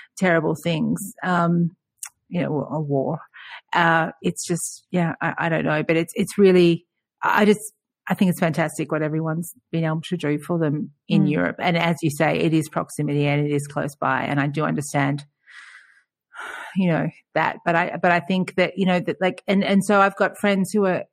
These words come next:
Speaker 1: you know, because these, there are people that have to sit all night waiting to be allocated to families. And so there are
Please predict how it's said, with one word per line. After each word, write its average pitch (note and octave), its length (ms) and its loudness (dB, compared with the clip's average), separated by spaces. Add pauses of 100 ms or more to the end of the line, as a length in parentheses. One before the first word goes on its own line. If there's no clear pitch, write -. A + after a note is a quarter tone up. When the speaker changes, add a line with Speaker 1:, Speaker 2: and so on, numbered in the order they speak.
(140)
Speaker 1:
you G3+ 80 -2
know, F#3+ 120 2
because G3+ 300 -2
these, G3 220 0 (440)
there G3 160 2
are - 20 0
people G#3+ 320 0
that G3+ 100 4
have F3 280 0
to F#3 100 -8
sit - 260 0
all F3 160 0
night F3 380 2
waiting F3+ 240 2
to F3 100 -8
be E3+ 80 0
allocated E3 480 0
to F3 80 -6
families. F#3 640 0 (380)
And F3+ 120 -2
so E3+ 520 0 (400)
there F3 240 2
are D#3+ 320 0